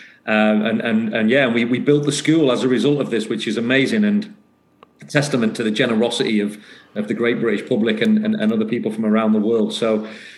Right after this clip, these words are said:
but yeah, I, I, I, do you know, I, I, I attempted to paddleboard around the U K, and I, and, and before this interview, we talked a little bit about failure,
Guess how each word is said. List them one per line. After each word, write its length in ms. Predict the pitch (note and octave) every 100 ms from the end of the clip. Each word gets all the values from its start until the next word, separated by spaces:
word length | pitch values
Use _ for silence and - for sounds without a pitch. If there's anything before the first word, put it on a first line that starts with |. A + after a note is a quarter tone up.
| - _
but 100 | C3+
yeah, 200 | C#3+ D3
I, 200 | E3+ E3+
I, 340 | E3 F3+ F3
I, 200 | F3+ - D3
do 80 | D#3
you 20 |
know, 160 | F#3+
I, 100 | E3
I, 300 | D3+ D3+ D3 D3
I 80 | D#3
attempted 460 | D#3+ D#3+ G3 G3+ F3
to 80 | D3
paddleboard 500 | C#3+ D#3+ D#3+ C#3+ C3+
around 320 | B2 C3 C3
the 80 | B2+
U 180 | B2+ B2
K, 240 | C#3 C3
and 80 | A#2
I, 100 | A#2
and, 340 | A#2 B2+ B2+
and 100 | C3+
before 340 | C3 B2+ F3 D#3
this 200 | B2 -
interview, 400 | C#3+ B2 A#2 A2+
we 100 | A2
talked 300 | D#3+ E3 B2+
a 40 |
little 220 | B2 C#3+
bit 140 | A2+ A#2
about 340 | A2+ A2 G#2+
failure, 500 | C3+ B2+ A#2+ G2+ -